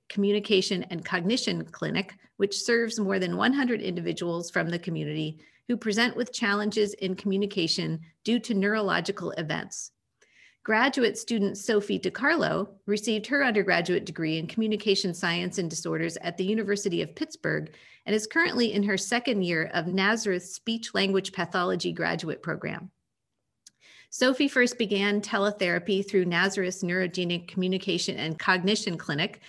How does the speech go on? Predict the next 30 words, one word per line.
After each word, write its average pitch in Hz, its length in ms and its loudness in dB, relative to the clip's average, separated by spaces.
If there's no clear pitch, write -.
and 190 140 0
is 190 140 0
now 214 200 4
doing 208 360 2
a 180 40 -4
combination 196 680 0
of 156 80 -4
in-person 214 600 0
and 180 160 -2
virtual 190 400 0
therapy 165 540 -2
in 165 100 -4
a 175 40 -4
school 262 300 -2
setting. - 380 -8
Doctor 233 320 2
Mary 233 380 2
Therese 208 460 0
Novak 208 560 -2
graduated 196 580 0
from 185 240 -4
Russell 185 300 -2
Sage 247 400 -4
College 151 400 -4
with 180 140 -2
a - 20 -6
bachelor's 190 600 -2
in 185 80 -2
physical 175 400 -4
therapy, 214 600 -2